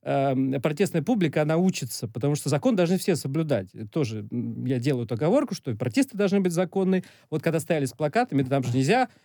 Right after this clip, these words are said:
э, массовые пикеты устраивать, несогласованные, да, вот они стояли, там, отмеряли эти пятьдесят метров и так далее. То есть они тоже учатся соблюдать закон, и я думаю, э, вседозволенности, естественно, в этом плане быть не должно. Мы в каком-то плане должны,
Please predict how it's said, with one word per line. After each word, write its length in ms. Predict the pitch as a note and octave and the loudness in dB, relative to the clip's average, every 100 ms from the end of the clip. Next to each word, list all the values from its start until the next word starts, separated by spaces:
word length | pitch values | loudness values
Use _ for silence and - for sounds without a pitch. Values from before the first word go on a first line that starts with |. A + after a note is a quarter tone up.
| - | -12
э, 320 | G#2 C#3 C3+ C3 | -4 0 0 4
массовые 420 | E3+ D#3+ C#3 B2+ | 2 2 -2 -4
пикеты 360 | C#3 C3+ A#2 A#2+ | -4 -4 -4 -6
устраивать, 440 | - B2+ G#2+ G2 | -6 -4 -2 -2
несогласованные, 640 | B2 B2+ B2+ C3+ B2+ G2+ A2+ | -2 -2 -2 -2 -2 -2 0
да, 160 | G3+ | 0
вот 140 | F3+ C3+ | 2 0
они 100 | C3 | -2
стояли, 460 | - C3 G3+ A3+ | -2 0 2 2
там, 180 | D#3 B2+ | 0 -4
отмеряли 420 | B2 D3+ D3 C3+ B2 | 0 2 2 0 -4
эти 100 | B2 | -6
пятьдесят 380 | C3+ - B2+ | -6 -2 0
метров 300 | F#3 A#3 D3+ | 2 0 -2
и 40 | C#3+ | -4
так 160 | E3+ | -2
далее. 180 | D3 A2 | -2 -4
То 40 | - | -2
есть 80 | |
они 160 | D#3+ A3 | -2 0
тоже 260 | B3+ G3+ F3+ | 2 2 2
учатся 560 | F#3+ - B2+ - A2 - - - | 0 -2 -6 -8 -10 -12 -20 -20
соблюдать 540 | - E3+ D#3 F#3+ D#3+ A#2+ | -4 -2 0 -2 -2 -2
закон, 420 | D3 D3+ D4+ E4+ | -6 -2 0 0
и 100 | G#3 | 0
я 180 | D#3 F3+ | 0 0
думаю, 500 | E3+ F#3+ F#3+ F3+ F3 - _ - | 2 2 4 2 2 -4 _ -2
э, 340 | D#3 D#3 D3 C3 | 0 2 0 -2
вседозволенности, 720 | - F3+ F#3 A3+ B3+ G#3 E3+ | -2 2 2 4 2 0 -2
естественно, 580 | F3 - A3 G#3 D3 D3 | -2 2 2 0 -2 -2
в 60 | |
этом 220 | D3+ D3+ C#3 | 0 -2 -2
плане 320 | D3 C3 C#3 | 0 0 0
быть 240 | C#3 D#3 | -2 -2
не 80 | D3+ | -2
должно. 560 | D3+ F#3 G3 B3+ D4+ D4+ _ _ | 0 2 2 2 2 -2 _ _
Мы 100 | E3 | -2
в 100 | F3+ | 0
каком-то 580 | - D#3+ - C4 C#4 G#3 | 0 -2 2 4 4 2
плане 420 | E3 D#3+ A#2+ G#2 | 0 2 2 0
должны, 500 | G#2+ C#3+ D3 F#3 F3 | -2 0 4 4 4